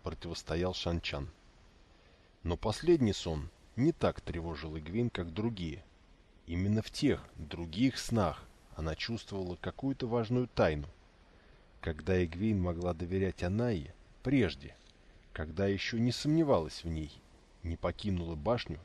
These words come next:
и не уверилась в действительном существовании черной Айя, девушка понемногу и осторожно расспрашивала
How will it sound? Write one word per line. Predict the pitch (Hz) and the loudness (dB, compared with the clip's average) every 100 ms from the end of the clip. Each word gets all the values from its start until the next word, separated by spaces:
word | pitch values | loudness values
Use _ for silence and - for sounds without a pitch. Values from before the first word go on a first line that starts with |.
| - | -4
и | 98 | 2
не | 131 | 4
уверилась | 143 139 113 82 80 - - | 4 4 4 4 -4 -8 -14
в | - 82 | -16 -10
действительном | 92 - 107 90 82 82 82 | -8 -6 -6 -6 -4 -6 -6
существовании | - 90 - 92 92 92 82 | -8 -8 -6 -4 0 0 0
черной | - 95 85 82 80 - | -2 -4 -4 -4 -6 -6
Айя, | 107 127 98 - - - - - - - - - - - - - | -2 0 0 -4 -8 -20 -20 -20 -20 -20 -20 -20 -20 -20 -20 -8
девушка | 78 143 151 - | -2 0 0 -6
понемногу | 131 139 139 135 147 151 95 - | -4 2 6 6 6 4 0 -4
и | 98 | -4
осторожно | 98 - 139 143 135 | -4 -2 0 0 0
расспрашивала | 135 143 - 165 131 - 76 76 | 2 0 2 4 4 0 -6 -6